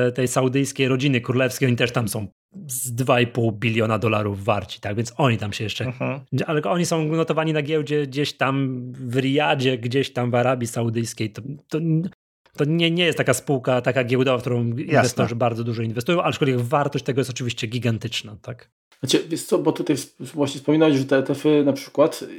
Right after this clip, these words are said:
Speaker 3: y, to jest bardzo dobre, dobre rozwiązanie dla ludzi, którzy się jakby nie znają, bo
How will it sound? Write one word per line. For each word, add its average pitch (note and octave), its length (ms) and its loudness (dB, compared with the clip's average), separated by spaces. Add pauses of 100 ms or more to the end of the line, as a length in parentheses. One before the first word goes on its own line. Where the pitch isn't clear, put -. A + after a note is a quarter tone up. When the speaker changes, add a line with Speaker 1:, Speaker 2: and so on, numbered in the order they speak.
(120)
Speaker 3:
y, C#3 40 -14
to D3+ 120 -6
jest C3 140 0
bardzo D#3+ 180 2
dobre, D3 320 4 (420)
dobre C#3+ 200 0
rozwiązanie C#3+ 500 2
dla C#3 360 4
ludzi, C#3 280 0
którzy C3+ 260 -10
się C3 200 2 (100)
jakby C3 320 0
nie C#3+ 240 2
znają, C3 400 2
bo C#3 200 2